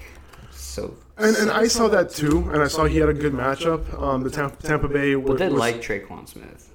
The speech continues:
Speaker 2: The Bucs were terrible against the slot last
Speaker 1: Mm-hmm.
Speaker 2: year, um, and Cameron Meredith had a bunch of snaps this preseason, and I don't think he,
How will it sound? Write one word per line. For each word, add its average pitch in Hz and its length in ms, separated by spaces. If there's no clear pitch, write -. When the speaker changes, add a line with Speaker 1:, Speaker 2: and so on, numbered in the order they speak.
Speaker 2:
The 156 140
Bucs 175 580
were 143 160
terrible 151 400
against 123 220
the - 60
slot 117 400
last 123 320
Speaker 1:
Mm-hmm. 120 80
Speaker 2:
year, 110 320
um, 131 440
and 131 340
Cameron 214 260
Meredith 180 260
had 139 140
a 127 40
bunch 127 260
of 151 80
snaps 139 320
this 113 80
preseason, - 540
and 127 180
I 117 40
don't 175 100
think 190 180
he, 139 180